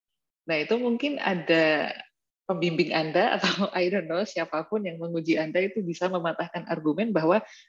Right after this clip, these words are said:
"No, no, no, no, no, with sample size of two, eh, mungkin central limit theoremnya itu nggak hold."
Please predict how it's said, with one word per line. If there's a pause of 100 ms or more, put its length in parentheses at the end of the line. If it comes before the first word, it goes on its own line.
(100)
"No,
no,
no,
no,
no,
with
sample
size
of (180)
two, (460)
eh,
mungkin
central
limit
theoremnya
itu
nggak
hold."